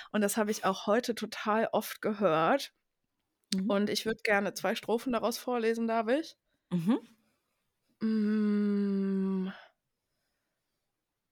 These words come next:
Speaker 1: Und zwar glaube ich, alle Lieder und Liebeslieder und Gedichte und so sind ja immer für andere Personen geschrieben, ne?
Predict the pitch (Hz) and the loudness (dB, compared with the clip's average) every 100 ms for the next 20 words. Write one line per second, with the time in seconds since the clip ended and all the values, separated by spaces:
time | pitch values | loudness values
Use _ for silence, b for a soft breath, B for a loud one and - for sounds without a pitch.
0 | _ _ _ _ B B B B - 226 | _ _ _ _ B B B B 2 2
1 | - - 240 240 240 220 220 240 226 220 | 2 4 6 6 4 4 4 4 4 4
2 | 233 240 - - _ _ - 208 240 247 | 4 2 -4 -12 _ _ 4 6 6 6
3 | 240 240 247 214 226 262 185 202 220 208 | 4 2 0 0 2 4 4 4 4 2
4 | 196 208 220 220 220 202 190 202 196 220 | 0 0 0 -2 -2 2 2 2 0 -2
5 | 233 233 156 - 202 202 208 202 214 196 | 0 0 -2 -2 -2 0 -2 -2 -4 -2
6 | 226 214 - - 208 202 190 214 196 202 | -2 -2 -4 -4 -4 -4 -6 -4 -2 -2
7 | 196 170 180 - - 208 208 202 214 254 | -2 -4 -6 -6 -4 -4 -2 0 0 -2